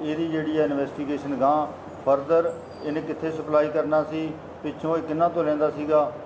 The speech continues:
ਉਹ ਇਨਵੈਸਟੀਗੇਸ਼ਨ ਦਾ ਪਾਰਟ ਆ, ਉਹ ਇਨਵੈਸਟੀਗੇਸ਼ਨ ਜਿਹੜੀ ਕੀਤੀ ਜਾ ਰਹੀ ਆ। ਇਸੇ ਤਰ੍ਹਾਂ ਅੰਮ੍ਰਿਤਸਰ ਪੁਲਿਸ ਦੇ ਗੇਟ ਹਕੀਮਾ ਥਾਣੇ ਦੇ ਐਸ ਐਚ ਓ ਨੇ ਇੱਕ ਹੋਰ ਵਿਅਕਤੀ ਸੰਦੀਪ ਸਿੰਘ,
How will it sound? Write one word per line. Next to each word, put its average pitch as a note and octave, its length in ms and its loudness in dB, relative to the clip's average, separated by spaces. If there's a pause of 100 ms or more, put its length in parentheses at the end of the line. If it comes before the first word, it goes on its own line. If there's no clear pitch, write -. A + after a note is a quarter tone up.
(120)
ਉਹ D3+ 140 2
ਇਨਵੈਸਟੀਗੇਸ਼ਨ D3+ 640 -2
ਦਾ D3+ 120 6
ਪਾਰਟ C#3 340 4
ਆ, C#3+ 180 4 (320)
ਉਹ D#3+ 340 0 (100)
ਇਨਵੈਸਟੀਗੇਸ਼ਨ D3 720 -4
ਜਿਹੜੀ C#3 200 -2
ਕੀਤੀ C3 280 -4
ਜਾ C3 160 4
ਰਹੀ A#2+ 220 -2
ਆ। G#2 100 -4 (380)
ਇਸੇ D3+ 260 2
ਤਰ੍ਹਾਂ E3+ 220 6
ਅੰਮ੍ਰਿਤਸਰ D#3+ 380 4
ਪੁਲਿਸ D#3+ 300 -2
ਦੇ E3 260 0
ਗੇਟ D#3 240 2
ਹਕੀਮਾ D3+ 480 2
ਥਾਣੇ D3+ 320 2
ਦੇ D#3+ 280 0 (340)
ਐਸ C#3+ 220 2
ਐਚ D#3+ 200 0
ਓ D#3+ 80 4
ਨੇ D#3+ 280 0 (500)
ਇੱਕ D#3+ 480 4 (420)
ਹੋਰ E3 240 8
ਵਿਅਕਤੀ E3 380 4
ਸੰਦੀਪ D#3 520 0
ਸਿੰਘ, E3+ 240 2